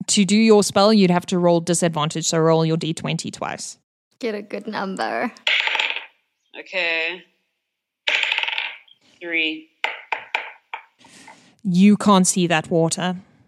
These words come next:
Speaker 3: I can't see the water.
Speaker 1: You, uh, are just blinded by the variations in, in the strobe. Basically, it's like a strobe at this point.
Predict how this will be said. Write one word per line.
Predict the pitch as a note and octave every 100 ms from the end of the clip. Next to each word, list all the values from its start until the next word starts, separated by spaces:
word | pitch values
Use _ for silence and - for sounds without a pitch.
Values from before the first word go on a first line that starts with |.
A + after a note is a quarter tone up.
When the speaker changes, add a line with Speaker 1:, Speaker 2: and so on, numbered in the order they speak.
| _ _ _ _ -
Speaker 3:
I | D3+
can't | - F#3 F3
see | E3+ F3
the | D#3 D#3
water. | D#3 D3 C#3 C#3 _ _ _ _ _ _ _ _ _
Speaker 1:
You, | G#3 G3+ G3+ G3+ -
uh, | G#3 C#3+ _ _
are | - G#3+
just | F3+ G#3 - - _
blinded | G3 F#3 G3 G3 F#3+
by | F3+ F3
the | F3 F3
variations | E3+ E3+ F#3 F3+ E3+ E3 E3 F#3+ F3 F3
in, | - F3+ F3 E3 E3 _
in | F3+ E3
the | E3
strobe. | E3 - - G3+ D3 A#2+ - _
Basically, | A3+ C#4 B3+ G#3+
it's | G3 -
like | F3+ E3
a | E3+
strobe | - F3 D3+ A#2
at | -
this | - -
point. | - - - -